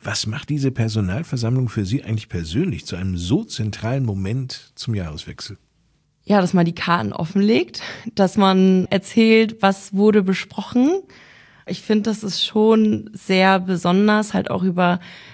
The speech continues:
Speaker 2: die Arbeit, die man sich das Jahr über gemacht hat, dann ja auch zu präsentieren. Und wir sind ja, wir sind ja auch schon den Kolleginnen und Kollegen eine gewisse Rechenschaft schuldig. Also wir sind ja die gewählten Vertreterinnen und Vertreter. Und deswegen müssen wir ja auch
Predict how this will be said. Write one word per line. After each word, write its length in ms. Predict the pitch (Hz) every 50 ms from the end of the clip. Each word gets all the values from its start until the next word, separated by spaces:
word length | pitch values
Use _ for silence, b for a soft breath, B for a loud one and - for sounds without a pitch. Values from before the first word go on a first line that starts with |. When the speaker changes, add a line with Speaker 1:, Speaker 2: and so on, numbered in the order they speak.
| B B _ -
Speaker 2:
die 100 | - -
Arbeit, 380 | - 208 208 202 208 202 202
die 60 | 190
man 180 | 185 185 185 180
sich 120 | 180 180
das 200 | - 196 180 -
Jahr 240 | - 185 185 190 190
über 220 | 190 185 190 185 180
gemacht 500 | 180 180 180 180 180 175 - - - -
hat, 260 | 175 170 175 175 -
dann 140 | - 175 175
ja 140 | 160 -
auch 100 | - -
zu 140 | - - 196
präsentieren. 580 | - - - 180 180 180 170 175 - 214 208 196
Und 180 | 190 185 185 175
wir 80 | 190
sind 200 | 180 202 208 196
ja, 180 | 233 208 185 -
wir 160 | - 110 -
sind 180 | - 190 220 208
ja 100 | 247 233 -
auch 80 | 190
schon 460 | - - - 214 214 220 226 240 233 B B B B B B -
den 120 | 214 208
Kolleginnen 460 | 202 214 208 208 214 214 214 208 196
und 160 | 202 202 190 202
Kollegen 760 | 202 196 196 196 208 208 214 - - - 208 196 190 185 -
eine 260 | - 196 190 190 185
gewisse 360 | 180 180 185 190 185 - 170 175
Rechenschaft 520 | 170 - - 226 226 - 285 - - -
schuldig. 580 | - 285 285 294 294 294 311 311 285 - - -
Also 300 | 196 185 185 185 180 175
wir 220 | 190 190 180 190 - -
sind 240 | - 190 202 196 208
ja 220 | 202 190 190 185 B B B B B B B B
die 80 | - 190
gewählten 540 | 202 190 165 180 196 202 240 254 - 262 208
Vertreterinnen 760 | - 220 202 - - 190 180 190 208 226 226 226 240 247 233
und 120 | 220 214
Vertreter. 720 | - 190 170 - - 185 180 180 180 - - 220 233 262 277 B B B B B B B _
Und 160 | 214 202 185
deswegen 320 | 196 196 196 214 202 196 202
müssen 240 | 208 202 - 208
wir 80 | 196 196
ja 140 | 196 - -
auch 180 | 196 190 -